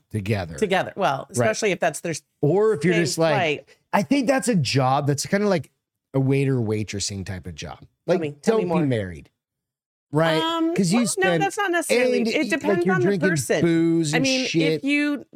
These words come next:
Speaker 2: know you can't keep in your pants, don't get married.
Speaker 1: Okay,
Speaker 2: Just,
Speaker 1: maybe that is the person.
Speaker 2: just enjoy,
Speaker 1: Maybe I'm
Speaker 2: just enjoy single life
Speaker 1: over-
Speaker 2: as the pilot and be like, "Dude, I'm getting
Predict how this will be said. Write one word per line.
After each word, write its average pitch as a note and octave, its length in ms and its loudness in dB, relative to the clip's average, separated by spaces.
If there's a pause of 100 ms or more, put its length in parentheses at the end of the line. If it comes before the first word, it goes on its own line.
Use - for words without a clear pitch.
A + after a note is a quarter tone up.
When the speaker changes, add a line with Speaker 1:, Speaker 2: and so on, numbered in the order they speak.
Speaker 2:
know C4 200 0
you D4 200 -2
can't C4+ 240 -2
keep B3+ 240 -4
in A#3+ 140 -2
your A3 100 2
pants, A3+ 540 -4 (160)
don't F3+ 160 -2
get F#3 140 -4
married. F#3 280 0
Speaker 1:
Okay, E3 100 2
Speaker 2:
Just, F3 100 2
Speaker 1:
maybe D#3 160 2
that B2+ 120 2
is A2+ 160 -2
the F2 80 -12
person. A3+ 160 0
Speaker 2:
just - 160 -4
enjoy, G#3+ 640 2 (220)
Speaker 1:
Maybe F#3+ 160 2
I'm F3 240 -2
Speaker 2:
just C4 220 -6
enjoy B3 420 0
single F#3 360 2
life A#3+ 220 2
Speaker 1:
over- G#3 100 -2
Speaker 2:
as G#3 80 0
the G3 80 -2
pilot A3+ 380 0
and F3 80 -2
be F#3 100 -2
like, F3+ 320 0
"Dude, D3 220 -2
I'm F3+ 180 -2
getting F3+ 480 -2